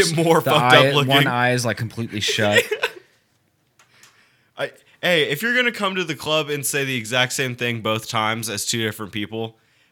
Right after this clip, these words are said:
Speaker 1: it, what? No one's gonna put that together?
Speaker 2: He's not the same guy. I was
Speaker 1: No.
Speaker 2: thinking of, I was thinking of Kick-Ass
Speaker 1: Christopher
Speaker 2: and
Speaker 1: Min-, Mintz-Plon-,
Speaker 2: I was,
Speaker 1: Ploss?
Speaker 2: uh,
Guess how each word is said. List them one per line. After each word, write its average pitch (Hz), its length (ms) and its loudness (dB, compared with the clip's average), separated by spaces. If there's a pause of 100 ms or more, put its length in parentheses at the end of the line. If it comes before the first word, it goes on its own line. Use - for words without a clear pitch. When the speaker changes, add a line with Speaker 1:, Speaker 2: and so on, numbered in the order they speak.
(100)
Speaker 1:
it, 127 200 -16
what? 143 280 2
No 143 140 0
one's 151 180 -2
gonna 143 180 -2
put 139 200 -6
that 131 160 -2
together? 127 400 -4 (300)
Speaker 2:
He's 175 220 0
not 165 260 2
the 143 60 -4
same 131 280 0
guy. 95 380 -2 (340)
I 135 80 -2
was 151 140 2
Speaker 1:
No. 151 100 2
Speaker 2:
thinking 151 300 0
of, 131 280 0
I 147 120 0
was 160 180 0
thinking 165 400 -2
of 139 260 0
Kick-Ass 147 360 0
Speaker 1:
Christopher 139 400 2
Speaker 2:
and 131 80 -2
Speaker 1:
Min-, 131 140 0
Mintz-Plon-, 127 760 -4
Speaker 2:
I 131 60 -2
was, 139 100 -2
Speaker 1:
Ploss? 135 380 -2 (280)
Speaker 2:
uh, - 40 -6